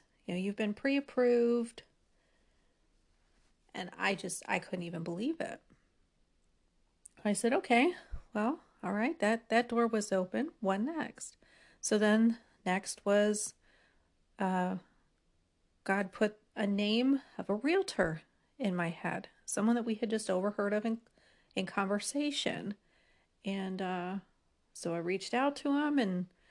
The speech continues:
I was like, uh, "Hey, you know, can you come over and check out the house?" And,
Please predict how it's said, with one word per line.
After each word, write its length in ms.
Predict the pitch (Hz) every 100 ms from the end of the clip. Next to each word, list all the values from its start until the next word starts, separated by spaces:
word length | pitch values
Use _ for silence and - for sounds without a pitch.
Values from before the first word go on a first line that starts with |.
| _ _ -
I 120 | 170
was 200 | 170 -
like, 380 | 170 165 - - _ _ _ _ _ _ _ _ _ _ _ _ _ _ _
uh, 420 | 185 165 160 165 165 _ _ _ _ _ _ _ _ _ _ -
"Hey, 280 | 262 277
you 160 | 262 233
know, 200 | 208 214 -
can 100 | 196
you 180 | 190 185 _
come 160 | - 214
over 400 | 233 240 254 254
and 300 | 233 180 175 - _ _ _ _ _ _
check 220 | - 226 233
out 200 | 233 226
the 80 |
house?" 540 | 185 226 254 262 262 -
And, 160 | 180